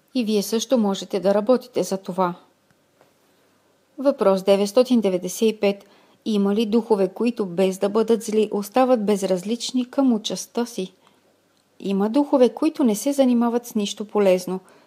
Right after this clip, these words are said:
Стоят си в очакване, но в този случай те страдат пропорционално, тъй като трябва да има прогрес във всичко. Прогресът в тях се проявява чрез болката.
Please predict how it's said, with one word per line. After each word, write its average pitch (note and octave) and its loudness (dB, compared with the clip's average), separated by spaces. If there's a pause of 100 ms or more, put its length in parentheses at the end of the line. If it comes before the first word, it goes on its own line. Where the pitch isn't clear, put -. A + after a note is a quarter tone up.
(140)
Стоят B3+ -2
си C4+ -6
в - -10
очакване, G3+ -2 (400)
но A#3 -2
в - -12
този G3 0
случай A3+ -2
те G3 -2
страдат A#3 -2
пропорционално, F#3+ -4 (180)
тъй G3 2
като B3 -6
трябва G#3 2
да F#3+ -4
има F#3+ -2
прогрес F#3 -4
във G3 -6
всичко. F#3+ -8 (380)
Прогресът G#3+ 2
в - -20
тях B3 -2
се - 2
проявява G3 0
чрез A#3+ -4
болката. F#3 0